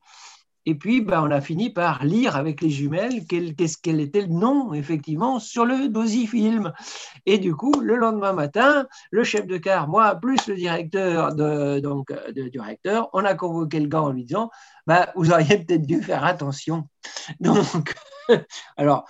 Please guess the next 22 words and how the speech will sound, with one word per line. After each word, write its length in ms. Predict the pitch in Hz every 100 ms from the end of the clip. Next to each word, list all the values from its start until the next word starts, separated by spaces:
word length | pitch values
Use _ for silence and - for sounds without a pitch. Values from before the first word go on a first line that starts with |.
| - - - _
on 80 | 127
l'a 340 | 135 139 143
gentiment 480 | 139 156 143 156 156
sermonné, 640 | 160 175 170 214 269 262 202
parce 220 | 160 139
que, 340 | 151 143 139 143 - 143
a 80 | 117
priori, 540 | - 156 160 165 196 226
il 60 |
n'avait 260 | 160 147 151
pas 140 | 160
eu 100 | 160
l'air 160 | 160 185
de 80 | 160
s'en 180 | 165
apercevoir, 960 | 165 156 165 143 160 151 180 185 180 147
ou 60 | 135
en 60 |
tout 160 | 139 143
cas, 100 | 175
il, 80 | 156
c'était 420 | - - 143 143